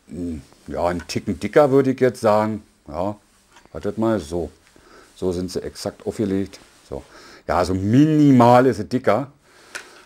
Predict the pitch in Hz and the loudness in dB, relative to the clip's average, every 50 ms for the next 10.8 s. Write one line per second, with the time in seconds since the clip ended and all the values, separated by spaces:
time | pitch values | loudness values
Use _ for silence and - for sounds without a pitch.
0 | _ - 98 107 120 131 113 135 135 - 135 139 135 - - 127 - - 143 143 | _ -2 0 2 4 4 2 0 0 2 2 2 2 0 -2 -4 -2 -2 -4 -4
1 | 139 - 165 156 135 143 135 - 113 117 139 147 147 139 127 131 110 127 131 131 | -2 -2 -2 0 0 0 0 0 0 0 0 0 0 0 -2 0 0 0 0 -2
2 | - _ _ _ - 101 120 151 170 - - 185 - - 156 - - - 196 208 | -6 _ _ _ -8 -4 -2 -2 -2 0 0 0 2 2 0 2 2 2 2 2
3 | - - - - - - - - - - _ _ - 110 117 120 113 107 104 107 | 0 -6 -14 -16 -18 -20 -20 -20 -20 -20 _ _ 0 2 4 4 4 4 4 2
4 | 113 123 131 117 110 117 113 127 147 170 170 - - - - 127 131 135 135 131 | 2 2 2 2 2 0 0 0 0 -2 -6 -10 -14 -10 -2 0 2 4 4 2
5 | 117 117 - 127 123 120 113 107 101 82 104 131 160 170 - - 135 131 127 135 | 2 0 2 2 4 4 4 2 0 0 -2 -2 -2 -4 -6 -4 0 0 2 2
6 | 139 135 131 143 143 135 135 131 123 123 123 120 117 117 117 - - 135 127 120 | 0 0 0 0 0 0 0 0 0 0 0 2 2 0 0 -2 0 0 0 0
7 | 120 - - - - - - - _ _ - 110 107 107 113 110 113 107 113 104 | -2 -6 -18 -20 -20 -20 -20 -20 _ _ 0 2 4 4 4 2 0 0 0 0
8 | 110 113 - - - - 127 - 107 123 127 123 113 110 110 117 107 113 131 127 | 0 -2 -4 -6 -4 -2 -2 -2 0 0 2 2 2 2 2 2 2 2 2 2
9 | 117 123 120 117 113 - - 110 - - 104 - - - 131 - - 110 98 101 | 0 0 0 0 -2 -4 -6 -8 -6 -6 -8 -8 -6 -8 -6 -4 -4 -4 -2 -4
10 | 104 - 104 95 - - 110 110 - 85 73 85 139 170 180 180 | -4 -4 -4 -6 -4 -4 -6 -4 -4 -2 0 2 2 2 0 -2